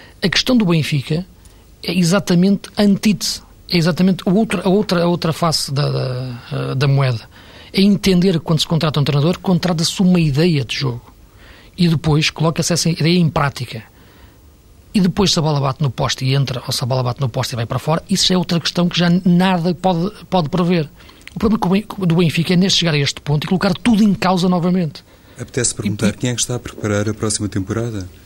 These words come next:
Speaker 2: Quem é que
Speaker 1: Exato,
Speaker 2: recomendou
Speaker 1: mas co-,
Speaker 2: aqueles jogadores que já foram confirmados no Benfica?
Speaker 1: Mas,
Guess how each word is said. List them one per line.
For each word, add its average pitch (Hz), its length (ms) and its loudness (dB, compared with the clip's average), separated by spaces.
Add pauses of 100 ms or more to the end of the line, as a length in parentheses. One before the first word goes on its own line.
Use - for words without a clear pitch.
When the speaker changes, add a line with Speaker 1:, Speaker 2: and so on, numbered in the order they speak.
(140)
Speaker 2:
Quem 120 100 0
é 123 60 2
que 139 60 -2
Speaker 1:
Exato, 180 160 0
Speaker 2:
recomendou 127 240 2
Speaker 1:
mas - 60 -4
co-, 135 60 0
Speaker 2:
aqueles 120 120 -2
jogadores 113 320 -4
que - 100 -6
já 113 100 -2
foram 113 220 -4
confirmados 107 500 -6
no 101 80 -4
Benfica? 101 340 -4
Speaker 1:
Mas, 208 140 0